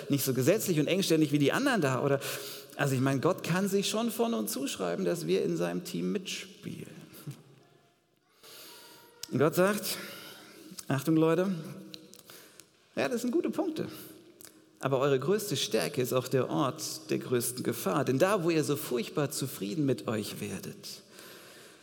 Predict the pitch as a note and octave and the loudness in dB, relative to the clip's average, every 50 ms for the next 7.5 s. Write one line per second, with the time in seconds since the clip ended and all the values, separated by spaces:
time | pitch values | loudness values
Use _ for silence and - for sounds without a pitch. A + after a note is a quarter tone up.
0 | - - - - - B2 A#2+ D#3+ D#3 E3+ E3 D3+ D#3 B2 - C#3 C#3+ D3+ E3 D#3+ | -20 -20 -10 -4 -2 0 0 0 0 2 2 2 2 0 0 0 2 4 4 4
1 | D3+ C#3+ C#3 C3+ C3 C3 A#2+ A#2 - C3 D3 F3 D3+ A#2+ A2 A2+ A2 A#2 B2 C3+ | 4 4 2 2 2 0 0 0 0 0 2 2 2 2 2 2 2 2 2 2
2 | C#3 C#3+ C3+ B2+ - B2+ B2 B2 C3 B2 B2 C3 B2+ B2 - B2+ C#3+ D3+ D3+ D3+ | 0 0 -2 -4 -2 -2 -2 -2 -2 -2 -2 -2 -2 -2 -4 -4 -2 0 0 0
3 | D3 - - - - - - - - - - - - - - C3+ F3 F3+ D#3+ D3 | -2 -2 -6 -8 -10 -12 -14 -14 -16 -16 -16 -18 -14 -6 -2 0 0 2 2 2
4 | C3 C3 A#2 D#3+ E3+ E3 D3+ - - - C4 B3+ A3 F3+ D#3+ D3+ B2+ B2+ B2 A#2+ | 2 4 2 4 4 2 0 0 0 2 2 4 4 4 4 4 2 2 2 0
5 | A#2+ B2 B2+ C3 A#2+ B2+ A#2+ - F#3+ F#3 G#3+ G#3+ F3 D#3 C#3 B2+ C3 C3+ C3+ C3+ | 0 0 2 2 2 2 2 2 4 4 4 4 4 4 4 4 2 2 2 2
6 | C3+ - - - - B2 E3+ D3 C3+ A#2+ B2+ C3+ C3 B2 A#2 A2+ A2+ - - F4+ | 2 2 0 -2 0 0 0 0 0 2 2 2 2 2 0 0 -4 -4 -2 -2
7 | G4 - - - - - - - - | -2 -2 -4 -6 -10 -10 -10 -10 -10